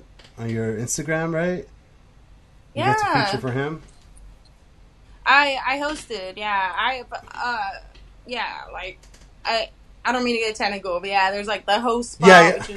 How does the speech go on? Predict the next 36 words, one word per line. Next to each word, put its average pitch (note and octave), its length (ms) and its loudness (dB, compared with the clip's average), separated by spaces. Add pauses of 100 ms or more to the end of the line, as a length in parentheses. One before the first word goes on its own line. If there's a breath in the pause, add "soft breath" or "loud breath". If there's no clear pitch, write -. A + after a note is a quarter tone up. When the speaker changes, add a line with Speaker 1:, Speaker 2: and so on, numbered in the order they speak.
Speaker 2:
the G#3 140 -6
Speaker 1:
<laughs> - 200 -16
Speaker 2:
first G#3 160 -14
act, F#3+ 440 4
and G3 120 -10
then F#3+ 160 -10
the G3 80 -8
second G3 480 -6
act. F#3 340 -6
And F#3+ 100 -8
Speaker 1:
Okay, D3+ 200 -2
see, E3 180 -2
that's F3 220 6
what A3 80 6
I G3+ 40 8
Speaker 2:
there's F#3+ 100 6
Speaker 1:
wanted E3+ 220 6
to C#3+ 80 6
ask B2+ 360 2
you A#2+ 120 -6
about A#2 240 -2
the A#2 80 -8
difference, C3+ 440 -2
like, C3 200 2
Speaker 2:
Yeah. F2+ 100 -14 (360 soft breath)
Speaker 1:
the, C3 380 2
the, A2+ 440 -4 (380)
the C3+ 100 -2
ladder B2 400 0
that G#2 180 -4
it G2+ 140 -10
kinda G#2+ 180 -10
goes. F#2+ 380 -10
It A2 60 -10
goes C3+ 260 -2
host, C#3+ 500 -2